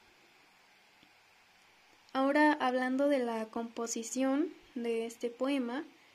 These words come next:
este está compuesto por veinticinco versos, nueve estrofas.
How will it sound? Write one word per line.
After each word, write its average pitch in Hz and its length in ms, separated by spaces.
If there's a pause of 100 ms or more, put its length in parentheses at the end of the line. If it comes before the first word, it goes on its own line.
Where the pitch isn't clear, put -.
(420)
este 247 480
está 233 240
compuesto 247 720
por 226 340
veinticinco 233 720
versos, 330 640
nueve 233 280
estrofas. 277 720